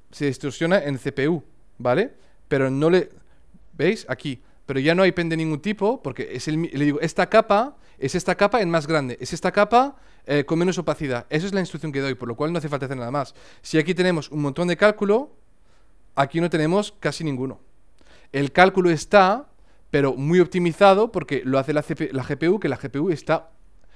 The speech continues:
está, eh, súper preparada para operaciones sobre píxeles, ¿vale? Para eso está. Pero aparte, no estamos ejecu-, ejecutando cálculos en el thread principal que podría hacer que sintiera el, el usuario que se frenara,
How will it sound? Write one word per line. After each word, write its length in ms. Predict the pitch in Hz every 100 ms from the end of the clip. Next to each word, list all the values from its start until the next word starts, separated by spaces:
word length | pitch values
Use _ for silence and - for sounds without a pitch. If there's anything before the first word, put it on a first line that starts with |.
| - -
está, 500 | 139 120 147 170 -
eh, 220 | 135 123 110
súper 400 | - 139 143 -
preparada 680 | 147 143 139 151 165 147 117
para 160 | 123
operaciones 440 | 120 127 120 127 113
sobre 180 | 120
píxeles, 460 | 104 104 - - -
¿vale? 240 | 113 120 147
Para 180 | 120
eso 140 | 120 135
está. 240 | - 92 - - - - - - - - - - - -
Pero 140 | 143
aparte, 380 | 127 143 139 180 - - -
no 140 | 139 147
estamos 440 | - 160 160 - -
ejecu-, 320 | 135 135 139 123
ejecutando 560 | - 131 151 143 120 - - - -
cálculos 640 | 165 170 175 165 175 190
en 140 | 131 131
el 100 | 120
thread 140 | -
principal 500 | - 135 156 165 175
que 120 | 180
podría 260 | 151 135 135
hacer 160 | 131 147
que 220 | 123 -
sintiera 380 | 139 120 135 143
el, 120 | 131
el 60 |
usuario 280 | 120 - 127
que 80 | 143
se 120 | -
frenara, 360 | - 117 110